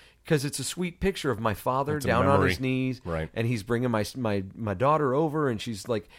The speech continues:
Speaker 1: you know, they're putting flowers down. And I'm like, "Well, this is a beautiful shot." And Sarah came over and sat down, and, like, there's a picture of her kinda showing Harper where
Speaker 2: Yeah.
Speaker 1: my mother's name is. And so I kinda
Speaker 2: Aw.
Speaker 1: shot a picture of that. I'm like, "Obviously, I don't show this to anybody. That's not something I share."
Speaker 2: Yeah.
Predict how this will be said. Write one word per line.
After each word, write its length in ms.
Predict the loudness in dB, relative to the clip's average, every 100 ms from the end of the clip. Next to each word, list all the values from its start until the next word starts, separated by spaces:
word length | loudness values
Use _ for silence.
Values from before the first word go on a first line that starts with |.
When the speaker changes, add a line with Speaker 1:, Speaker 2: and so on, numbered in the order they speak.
| -10
Speaker 1:
you 80 | -2
know, 100 | 0
they're 80 | 0
putting 240 | -2 -6
flowers 560 | -6 -2 2 2 2 0
down. 320 | 0 2 2
And 80 | 0
I'm 80 | -2
like, 140 | -4
"Well, 80 | -6
this 180 | -6 -6
is 120 | -6
a 20 |
beautiful 320 | -2 -4 -4
shot." 220 | -4 -4 -6 -18 -6
And 240 | -2 -2 -4
Sarah 340 | -4 2 2 2
came 240 | -2 -2
over 240 | -2 -2
and 100 | -4
sat 280 | -4 -4 -2
down, 340 | -2 0 2 0
and, 100 | -2
like, 200 | -6 -8 -20 -10
there's 160 | -6 -4
a 60 |
picture 360 | -4 -4 -2 -2
of 120 | 0
her 220 | 0 0
kinda 220 | 0 -4
showing 560 | -4 0 0 0 -2 -6 _ _
Harper 300 | 0 0 2
where 140 | 0 4
Speaker 2:
Yeah. 100 | 4
Speaker 1:
my 60 |
mother's 340 | 4 0 -2 -2
name 260 | -2 0
is. 300 | 0 0 -2 -4
And 180 | -2 2
so 140 | 2 2
I 80 | 2
kinda 160 | 2 0
Speaker 2:
Aw. 20 |
Speaker 1:
shot 260 | 0 -2 -2
a 40 |
picture 300 | -4 -4 -4
of 80 | 0
that. 180 | 0 0
I'm 60 |
like, 160 | -4 -6 -12 -20 -12 -4
"Obviously, 440 | -2 -2 0 2
I 60 | 2
don't 240 | 2 -2 -6
show 480 | -14 -10 -2 0 0
this 180 | -2 -4
to 140 | -4
anybody. 360 | -4 -2 -2 0
That's 200 | -2 -2
not 140 | -4
something 280 | -2 -2 -2
I 60 |
share." 460 | -4 0 2 2 2
Speaker 2:
Yeah. 220 | 0 -2